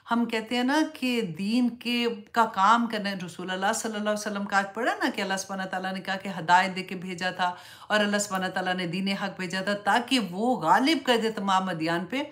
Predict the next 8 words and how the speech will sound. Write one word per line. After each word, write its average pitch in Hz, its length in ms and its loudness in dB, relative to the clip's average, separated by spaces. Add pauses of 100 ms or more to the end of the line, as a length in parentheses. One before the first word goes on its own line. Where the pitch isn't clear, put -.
(300)
तो 269 100 0
सहाबा 208 640 4
की 277 160 2
ज़िंदगियाँ 214 560 2
आप 202 160 -2
देखेंगे 262 440 -2
इसमें 202 300 -4
आके 147 280 -2